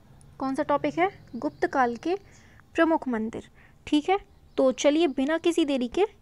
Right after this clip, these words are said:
स्टार्ट करते हैं। ठीक है, पहले तो हम आपको टाइमिंग बता देते हैं।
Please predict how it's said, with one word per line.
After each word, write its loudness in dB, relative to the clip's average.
स्टार्ट -2
करते -8
हैं। -4
ठीक 0
है, 4
पहले 4
तो 2
हम 0
आपको -2
टाइमिंग -4
बता -2
देते -6
हैं। -10